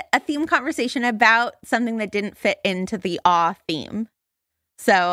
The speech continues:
I was like, "We need to talk about this, <laughs> but I can't squeeze it into awe."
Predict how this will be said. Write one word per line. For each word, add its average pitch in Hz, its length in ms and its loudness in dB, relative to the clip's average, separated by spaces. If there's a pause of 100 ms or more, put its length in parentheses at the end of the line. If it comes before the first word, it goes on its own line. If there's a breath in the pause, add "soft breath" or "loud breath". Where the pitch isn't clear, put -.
I 196 140 4
was 202 180 -4
like, 202 240 0
"We 226 100 -2
need 254 160 0
to 277 60 -4
talk 214 260 2
about 202 240 0
this, 190 440 -2 (100)
<laughs> - 120 -20
but 262 360 0 (240)
I 214 60 4
can't 247 460 -2
squeeze 226 300 -6
it 233 100 -2
into 214 320 0
awe." 185 460 2